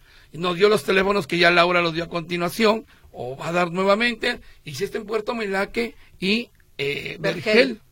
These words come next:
Speaker 1: Así
Speaker 2: esquina
Speaker 1: es.
Speaker 2: Vergel.
Speaker 1: ¿El teléfono cuál es?
Speaker 2: Treinta y tres diez cero uno diecinueve veintiséis y treinta y tres treinta y ocho treinta y cinco dieciséis cincuenta y siete.
Speaker 1: Dese una vuelta para que vea que ya lo abrieron, dese una vuelta para que vea.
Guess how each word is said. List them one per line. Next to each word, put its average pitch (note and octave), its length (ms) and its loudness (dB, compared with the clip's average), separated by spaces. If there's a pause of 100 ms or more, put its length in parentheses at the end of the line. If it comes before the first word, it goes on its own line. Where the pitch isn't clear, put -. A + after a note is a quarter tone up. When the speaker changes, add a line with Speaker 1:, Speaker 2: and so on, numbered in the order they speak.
(120)
Speaker 1:
Así B2+ 300 -6
Speaker 2:
esquina F#3+ 120 2
Speaker 1:
es. G#3 60 0
Speaker 2:
Vergel. D#3+ 340 -10 (200)
Speaker 1:
¿El D#3+ 140 -6
teléfono G3+ 360 -4
cuál F#3+ 180 -2
es? G#3+ 80 -8 (180)
Speaker 2:
Treinta G3+ 340 0
y G#3+ 60 0
tres B3+ 400 2
diez B3+ 400 2
cero A3+ 300 2
uno A#3+ 400 0 (240)
diecinueve G3 680 -2
veintiséis G#3+ 880 -4 (140)
y A3+ 220 -4
treinta F#3+ 400 -2
y F3 60 -4
tres A3 280 -2
treinta A#3 340 -2
y E3+ 120 -2
ocho A3 520 -2
treinta F3 360 -2
y E3 80 -2
cinco G#3+ 540 -2
dieciséis F3+ 560 -6
cincuenta F#3+ 320 -8
y - 40 -10
siete. - 220 -10
Speaker 1:
Dese A3 240 4
una B3+ 140 4
vuelta A#3 320 6
para G3 220 -2
que G#3 100 2
vea A3+ 140 4
que G#3 100 0
ya G#3 100 4
lo G#3+ 100 2
abrieron, F#3 440 -2
dese F3+ 220 -6
una G3 100 -6
vuelta E3+ 260 -8
para D3 180 -10
que D3 100 -12
vea. C3+ 180 -10